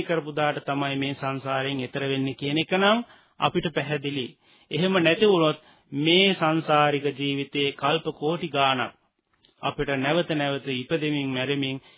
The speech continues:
ඉපදෙමින් මැරෙමින් ගමන් කරන්නට සිද්ධ වෙනවා කියන එක තමයි මේ ධර්ම කතාව තුළිනුත්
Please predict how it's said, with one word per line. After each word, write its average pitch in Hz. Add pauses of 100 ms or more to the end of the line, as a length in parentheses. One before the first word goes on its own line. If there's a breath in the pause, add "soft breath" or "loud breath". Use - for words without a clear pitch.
(160 soft breath)
ඉපදෙමින් 190
මැරෙමින් 156
ගමන් 156
කරන්නට 160
සිද්ධ 135
වෙනවා 139
කියන 131
එක 131
තමයි 127 (460 soft breath)
මේ 156
ධර්ම 143
කතාව 135
තුළිනුත් 190